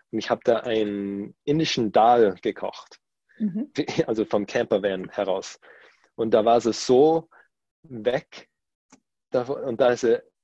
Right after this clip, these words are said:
Speaker 1: ähm, wie sagt man, fe-, fell in love.
Speaker 2: Äh, in, ähm, hat sich verliebt.
Speaker 1: Hat sie mich, äh, in mich verliebt.
Speaker 2: Ja.
Speaker 1: Mit dem ersten, äh, indischen Dal.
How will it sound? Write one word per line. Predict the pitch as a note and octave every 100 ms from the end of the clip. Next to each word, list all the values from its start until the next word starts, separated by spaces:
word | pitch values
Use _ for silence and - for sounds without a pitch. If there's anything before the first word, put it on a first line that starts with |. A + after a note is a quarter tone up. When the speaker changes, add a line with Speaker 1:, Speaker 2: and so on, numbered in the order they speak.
| _ A2+
Speaker 1:
ähm, | G#2+ G#2 G2+ _ _ - - -
wie |
sagt | A#2+ -
man, | F#2+
fe-, | - B2+ _
fell | C3 B2
in | A#2
love. | G#2+ G2+ F#2 - _ _ _ _ - - - - - -
Speaker 2:
Äh, | A#3+ - - - -
in, | A#3 A#3+
ähm, | - A3 G#3+ A3 B3 -
hat | B3 -
sich | B3
verliebt. | B3+ A3 G3+ _ _ _ _ _ _ _ _ -
Speaker 1:
Hat | C#3 -
sie | D#3+ -
mich, | C#3 B2+ -
äh, | - B2
in | A#2 B2+
mich | B2+ -
verliebt. | A#2 G2+ F#2 - - _ _ _ -
Speaker 2:
Ja. | - -
Speaker 1:
Mit | A#2
dem | A#2
ersten, | A#2 A2 - - G#2 G#2 G2+ _ _ _
äh, | A2+ G#2+ G2+ G2+ G2 _ _ _ _ _ _ _ _
indischen | A#2+ A2+ - A2
Dal. | F#2 E2+ -